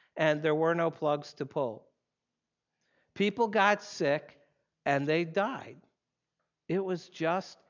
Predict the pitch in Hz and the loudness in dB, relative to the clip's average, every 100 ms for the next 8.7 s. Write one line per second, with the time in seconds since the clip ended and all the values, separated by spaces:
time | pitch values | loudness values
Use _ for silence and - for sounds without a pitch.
0 | _ - 139 139 147 - 175 196 127 107 | _ -6 -2 0 0 -4 -4 -4 -4 -10
1 | - - _ _ _ _ _ _ _ _ | -18 -20 _ _ _ _ _ _ _ _
2 | _ _ _ _ _ _ _ 151 190 220 | _ _ _ _ _ _ _ -4 -2 0
3 | 202 160 202 208 196 202 - - 262 - | 0 0 -2 0 0 0 -4 -10 -8 -10
4 | - _ _ _ _ _ _ _ _ _ | -14 _ _ _ _ _ _ _ _ _
5 | _ _ _ _ _ _ _ _ _ _ | _ _ _ _ _ _ _ _ _ _
6 | _ _ _ _ _ 156 143 196 240 151 | _ _ _ _ _ -8 -2 -2 -2 -8
7 | 135 135 135 170 - - 131 131 143 131 | -8 -8 -6 -8 -10 -8 -6 -6 -8 -10
8 | 131 117 107 107 110 - - | -10 -10 -10 -18 -20 -20 -20